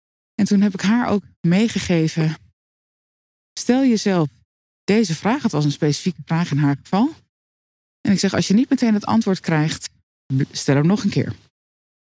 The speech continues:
En nog een keer. Ga echt even ergens zitten, ofwel op een bankje, of ga wandelen ergens buiten.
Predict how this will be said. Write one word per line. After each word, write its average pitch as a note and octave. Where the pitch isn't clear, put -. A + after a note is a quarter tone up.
En D#3+
nog G#3
een A3
keer. A#2
Ga -
echt -
even G3
ergens D#3+
zitten, D4+
ofwel -
op B2
een D3+
bankje, G#3
of A#2
ga B2
wandelen F#3+
ergens C#3
buiten. F3+